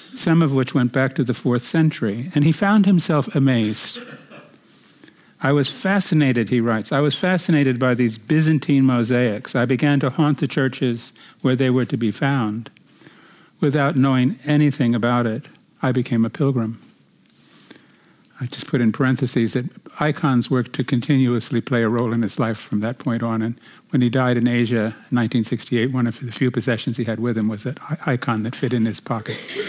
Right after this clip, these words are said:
Merton was crossing a border. One day he climbed the Aventine Hill to visit the Church of Santa Sabina,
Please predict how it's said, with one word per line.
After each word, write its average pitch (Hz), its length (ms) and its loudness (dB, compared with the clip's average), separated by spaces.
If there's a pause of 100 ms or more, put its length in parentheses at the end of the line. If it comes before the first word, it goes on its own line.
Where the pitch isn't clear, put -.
(1500)
Merton 190 260 4
was 180 120 2
crossing 170 420 2
a 147 60 4
border. 127 440 2 (2750)
One 147 160 4
day 151 160 4
he 147 80 2
climbed 151 360 2
the 139 120 2
Aventine 139 560 2
Hill 131 340 2
to 117 140 -2
visit 120 280 0
the 156 60 -8
Church 139 260 -2
of 127 80 -2
Santa 127 280 -2
Sabina, 120 500 0